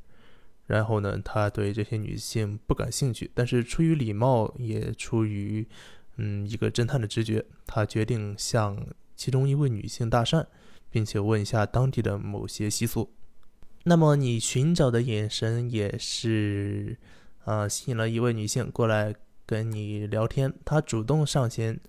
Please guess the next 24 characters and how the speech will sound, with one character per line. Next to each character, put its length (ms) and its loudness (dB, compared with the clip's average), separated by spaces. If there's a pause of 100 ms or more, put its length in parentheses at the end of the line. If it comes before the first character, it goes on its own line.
(520)
问 120 0
你 380 -6
说 420 0 (1120)
：“你 100 0
好 140 2
啊， 240 4
小 160 -4
帅 140 0
哥， 260 -2 (880)
刚 240 2
来 320 2
这 160 2
儿， 420 0 (360)
你 80 -4
是 100 -8
不 80 0
是 160 0
需 140 0
要 100 2
一 60 0
个 80 2
导 240 2
游 140 -2
啊？ 200 0